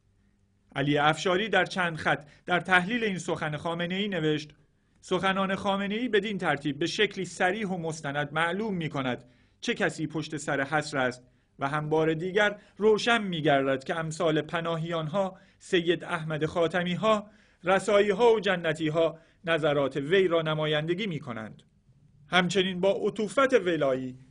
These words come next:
ادعا شده می‌توان پی برد که غضب ولایی چقدر هولناک خواهد بود. اشاره وی به این که اگر آقای خمینی بود شدیدتر برخورد می‌کرد، نشان می‌دهد منشأ اصلی خشونت دولتی در جمهوری اسلامی چیست؟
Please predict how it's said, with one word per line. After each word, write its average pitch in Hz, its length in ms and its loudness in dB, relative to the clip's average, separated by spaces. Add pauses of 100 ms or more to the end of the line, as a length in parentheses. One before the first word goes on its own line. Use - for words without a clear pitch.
ادعا 208 460 4
شده 160 260 0
می‌توان 165 520 -2
پی 220 220 2
برد 165 400 0
که - 180 -4 (100)
غضب 214 420 2
ولایی 147 360 2
چقدر 180 680 0 (140)
هولناک 170 540 2
خواهد 127 420 -2
بود. 123 260 -10 (1160)
اشاره 196 500 2
وی 170 220 2
به 156 100 -4
این 214 180 -4
که 185 180 -2
اگر 170 240 0
آقای 196 380 0
خمینی 165 420 -6
بود 139 220 -4
شدیدتر 156 560 0
برخورد 165 480 2
می‌کرد، 226 420 -6 (440)
نشان 220 420 0
می‌دهد 131 440 -2
منشأ 156 480 0
اصلی 180 340 0
خشونت 180 500 -4
دولتی 185 500 2
در 196 160 4
جمهوری 147 460 -2
اسلامی 165 460 -2
چیست؟ - 460 -6